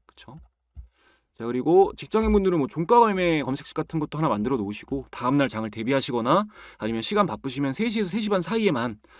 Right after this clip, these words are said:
이렇게 종목을 볼 수 있는 종가 매매 검색식을 활용하시면 좋습니다. 제가 사용하는 기술적 분석 도구들의 모든 설정법은 전자책에 기술이 되어 있으니까요.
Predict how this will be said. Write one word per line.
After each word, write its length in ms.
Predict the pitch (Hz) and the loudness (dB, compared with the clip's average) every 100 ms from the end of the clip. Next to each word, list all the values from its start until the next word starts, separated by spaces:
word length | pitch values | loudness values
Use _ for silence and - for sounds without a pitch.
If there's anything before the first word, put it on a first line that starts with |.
| - - | -20 -4
이렇게 400 | 117 117 110 90 _ _ _ | -2 -2 -4 -8 _ _ _
종목을 320 | - 131 147 117 | -4 2 2 2
볼 100 | 107 | -2
수 120 | 117 | -4
있는 140 | 131 | -6
종가 280 | 135 120 147 | -6 -2 2
매매 160 | 147 123 | 2 0
검색식을 540 | 101 104 - 120 147 | -6 -8 -8 -4 -4
활용하시면 480 | 190 208 160 127 110 | -2 0 0 -2 -8
좋습니다. 480 | 107 - 110 92 - _ _ _ - | -10 -12 -12 -12 -18 _ _ _ -4
제가 300 | - 180 254 | 6 8 10
사용하는 400 | 254 247 233 214 | 10 8 6 4
기술적 420 | 165 208 214 208 | 0 -2 -2 -2
분석 280 | 196 180 - | 0 -2 -2
도구들의 420 | 139 165 151 156 | 0 0 2 0
모든 340 | 110 120 175 | 0 -2 -2
설정법은 720 | 170 202 208 165 135 170 127 - - | -2 0 -2 0 2 2 0 -4 -10
전자책에 500 | 143 156 196 202 156 | -2 0 0 -2 -4
기술이 280 | 123 147 123 | -6 -4 0
되어 160 | 123 | 0
있으니까요. 580 | 104 - 131 107 113 | -2 -4 -6 -2 -2